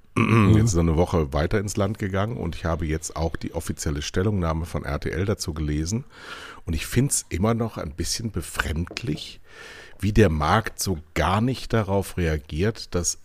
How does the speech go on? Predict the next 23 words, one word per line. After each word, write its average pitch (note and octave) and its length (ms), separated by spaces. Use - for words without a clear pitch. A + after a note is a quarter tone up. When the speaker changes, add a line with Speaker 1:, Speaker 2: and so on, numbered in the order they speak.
Speaker 2:
einer E2+ 300
der B2 360
großen B2+ 520
Stars, F#2 600
Bernd F#2+ 340
Reichert, D#2 520
einfach G2+ 340
so - 460
leise E2+ 480
weinend F2+ 480
abtritt - 580
und E2 180
uns F#2 220
erzählt - 580
wird, A#2+ 120
er C#2 180
würde E2 220
in D2+ 100
die D2+ 80
Führung F#2 440
von F2+ 200
Bertelsmann E2+ 540
eintreten. B1+ 640